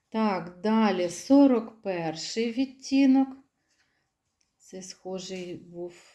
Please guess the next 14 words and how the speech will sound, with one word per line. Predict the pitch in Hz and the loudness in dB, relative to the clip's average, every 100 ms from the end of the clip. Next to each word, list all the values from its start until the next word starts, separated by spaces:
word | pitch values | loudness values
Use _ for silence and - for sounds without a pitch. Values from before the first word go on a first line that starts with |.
| _ _ _ _ _ _ _ | _ _ _ _ _ _ _
п'ять | 180 165 - | -10 -8 -8
в | 180 | -12
одному | 170 180 175 | -10 -8 -8
помади, | 170 170 165 165 165 | -8 -8 -8 -6 -6
як | 160 160 | -6 -8
рожеве | 165 170 175 165 165 | -12 -12 -10 -10 -10
дерево. | 165 160 160 175 202 254 269 _ _ _ _ _ _ _ _ _ _ - 170 | -6 -6 -6 -8 -8 -8 -8 _ _ _ _ _ _ _ _ _ _ -20 -20
Такий | 170 165 180 175 196 | -20 -20 -20 -18 -16
гарний. | 180 175 185 196 202 208 _ | -14 -14 -12 -10 -10 -12 _
Це | - 180 | -20 -20
ще | - - | -20 -16
ми | 180 175 | -16 -16
не | 175 | -16
тестували. | 170 _ - - 175 165 165 160 185 | -20 _ -20 -20 -20 -16 -12 -10 -8